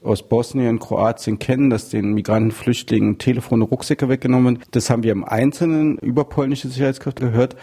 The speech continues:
aber nicht in dem Ausmaße und offenbar nicht in der Systematik, wie es, ähm, auf kroatischer Seite passiert.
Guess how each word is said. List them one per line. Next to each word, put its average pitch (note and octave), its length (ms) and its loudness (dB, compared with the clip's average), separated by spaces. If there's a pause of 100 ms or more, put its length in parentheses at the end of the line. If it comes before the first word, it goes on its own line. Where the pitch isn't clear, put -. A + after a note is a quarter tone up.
(360)
aber A2 240 2
nicht A2 180 -2
in C3 80 4
dem A2 200 2
Ausmaße A#2 1000 0 (280)
und B2 120 0
offenbar B2 320 2
nicht A2 140 0
in A2+ 80 4
der A2+ 140 4
Systematik, A2 760 -2
wie A2+ 140 2
es, A2 240 -6
ähm, A2 200 -2
auf - 140 -10
kroatischer G#2+ 600 -2
Seite G2 280 -6
passiert. G2+ 560 -6